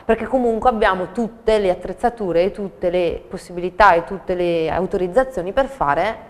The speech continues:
il bar. Quindi ecco,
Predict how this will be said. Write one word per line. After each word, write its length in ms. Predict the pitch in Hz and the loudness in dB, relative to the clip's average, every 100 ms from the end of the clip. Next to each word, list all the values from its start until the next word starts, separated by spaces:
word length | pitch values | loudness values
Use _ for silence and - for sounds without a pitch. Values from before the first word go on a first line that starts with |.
| - | -8
il 160 | 175 147 | -6 2
bar. 480 | 156 170 135 - - - - _ _ _ - - _ _ _ _ _ _ _ _ _ _ _ _ _ _ _ _ _ _ _ _ _ _ | 6 6 6 -2 -16 -20 -20 _ _ _ -20 -20 _ _ _ _ _ _ _ _ _ _ _ _ _ _ _ _ _ _ _ _ _ _
Quindi 300 | 254 247 277 | 4 6 8
ecco, 380 | 220 226 - | 6 6 2